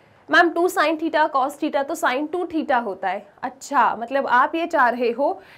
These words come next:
कि कैसे भी करके यहाँ पे टू मल्टीप्लाई में लेकर आ जाए जिससे टू sin theta cos theta को हम sin टू theta लिख सकें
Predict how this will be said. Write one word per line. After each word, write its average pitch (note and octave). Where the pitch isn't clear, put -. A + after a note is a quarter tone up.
कि F4
कैसे D#4+
भी G4+
करके E4+
यहाँ D#4
पे F4
टू F4
मल्टीप्लाई D4
में D#4
लेकर B3
आ G#3+
जाए C4
जिससे C#4+
टू F4+
sin C#4+
theta D#4
cos B3
theta B3+
को C#4
हम D4+
sin B3+
टू D4+
theta D4+
लिख C4
सकें F3+